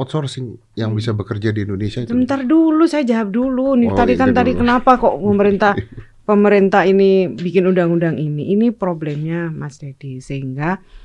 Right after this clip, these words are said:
Speaker 2: eh, dari mana sih, eh, eh, investasi itu datang? Investasi itu bisa datang dari luar, bisa datang dari dalam. Kita di undang-undang ini jangan dilihat klaster ketenagakerjaan.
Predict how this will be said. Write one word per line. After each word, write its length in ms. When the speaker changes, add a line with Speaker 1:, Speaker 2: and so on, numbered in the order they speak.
Speaker 2:
eh, 320
dari 380
mana 260
sih, 240
eh, 380
eh, 520
investasi 800
itu 80
datang? 400
Investasi 640
itu 80
bisa 240
datang 320
dari 240
luar, 320
bisa 240
datang 320
dari 240
dalam. 400
Kita 480
di 160
undang-undang 640
ini 320
jangan 320
dilihat 480
klaster 400
ketenagakerjaan. 800